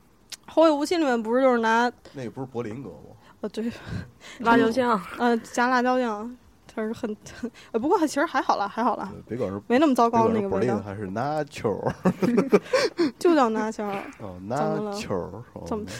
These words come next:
Speaker 1: 就叫 nacho，你为什么发音这么奇怪？
Speaker 3: 就是七夕嘛，得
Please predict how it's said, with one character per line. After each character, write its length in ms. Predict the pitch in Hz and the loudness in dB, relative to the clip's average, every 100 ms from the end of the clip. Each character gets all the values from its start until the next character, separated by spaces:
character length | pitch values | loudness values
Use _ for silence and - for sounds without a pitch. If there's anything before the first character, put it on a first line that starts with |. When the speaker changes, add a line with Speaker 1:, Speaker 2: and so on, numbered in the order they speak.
| - | 4
Speaker 1:
就 100 | 539 440 | 8 8
叫 100 | 262 | 6
nacho， 360 | 277 294 285 | 6 8 8
你 80 | 269 | 8
为 120 | 330 | 8
什 80 | 392 | 8
么 80 | 311 | 8
发 200 | 359 359 | 4 2
音 120 | 359 | 4
这 160 | 359 285 | 4 4
么 80 | |
奇 240 | 247 - 226 | 0 0 0
怪？ 360 | 254 240 214 240 | 2 2 0 0
Speaker 3:
就 80 | |
是 60 | 247 | 0
七 240 | - 269 | 0 -2
夕 240 | 254 254 247 | -2 -2 -2
嘛， 160 | 202 180 | -4 -6
得 260 | 180 175 | -8 -8